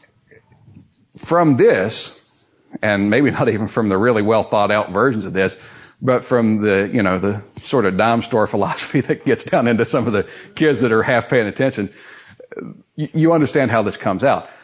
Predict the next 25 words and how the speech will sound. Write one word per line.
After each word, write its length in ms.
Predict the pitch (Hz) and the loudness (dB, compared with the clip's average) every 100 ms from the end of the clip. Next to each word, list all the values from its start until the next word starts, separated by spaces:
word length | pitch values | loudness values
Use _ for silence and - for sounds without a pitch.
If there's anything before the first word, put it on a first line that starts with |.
| _ - | _ -4
There 260 | 123 131 | 2 4
is 180 | 147 135 | 4 4
no 160 | 123 107 | 2 2
God 340 | 131 127 107 | 2 2 2
who 180 | 107 107 | 0 0
has 240 | 117 104 | 0 0
said, 240 | - 117 101 | 0 0 2
"This 180 | 120 120 | -2 -2
is 100 | - | -4
what 160 | 120 | -4
you're 80 | 107 | -6
supposed 360 | - 131 113 - | -8 -4 -4 -2
to 40 | |
be 140 | 113 | -2
as 120 | 104 98 | -2 -2
a 40 | |
human 300 | 120 101 90 | -4 -2 0
being. 320 | 143 101 98 | 0 0 0
I 160 | 98 127 | 0 -2
can 120 | 113 | -2
go 140 | 101 | -2
be 180 | 95 101 | -2 -2
what 160 | 95 90 | -2 -2
I 80 | 87 | -2
want." 380 | 110 92 120 | -2 -4 -8